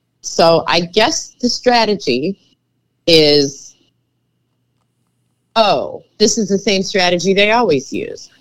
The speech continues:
We're gonna hit ten thousand home runs, and the pitching, <laughs> maybe, I don't know. We'll worry about it later, right? Because that's worked so well for them. It's great until everyone gets hurt. It's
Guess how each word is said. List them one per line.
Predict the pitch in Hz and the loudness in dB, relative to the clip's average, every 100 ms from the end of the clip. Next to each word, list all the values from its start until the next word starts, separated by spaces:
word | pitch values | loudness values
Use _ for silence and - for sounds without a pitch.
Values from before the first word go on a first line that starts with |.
| _ | _
We're | 185 202 | 4 6
gonna | 226 | 6
hit | 220 196 - | 4 2 0
ten | 180 156 | 0 0
thousand | 208 190 208 208 202 | 2 2 2 2 2
home | 202 185 | 2 0
runs, | 196 202 123 98 175 - - _ _ _ _ _ _ | 0 0 -2 -4 -8 -10 -18 _ _ _ _ _ _
and | 160 165 160 151 160 | 2 4 4 4 2
the | 180 185 220 240 226 | 2 2 4 4 4
pitching, | 277 254 214 185 175 165 | 2 2 2 2 4 4
<laughs> | 165 160 180 147 143 143 135 131 117 | 4 6 4 4 0 0 0 -4 -8
maybe, | 143 107 - - | -6 -4 -6 -10
I | 120 | -6
don't | 131 104 | -4 -4
know. | - - | -8 -6
We'll | 143 156 | 4 6
worry | 156 147 | 8 6
about | 131 127 | 4 4
it | |
later, | 117 123 - - - - - | 4 2 0 -8 -14 -10 0
right? | 139 156 160 | 4 4 2
Because | 156 | 0
that's | 147 143 | 0 -2
worked | 160 143 _ | -4 -6 _
so | - - 185 | -8 0 4
well | 180 180 202 - _ - | 4 2 -2 -8 _ -2
for | 214 | 0
them. | 208 214 214 _ - _ _ | 2 0 -4 _ -20 _ _
It's | - - | -16 0
great | 170 160 131 - | 2 4 2 -2
until | 127 120 131 | -8 -4 -2
everyone | 127 113 120 | -2 -4 -6
gets | - - | -8 -10
hurt. | - 55 - _ | -10 -12 -16 _
It's | 151 135 - - | -10 -8 -8 -10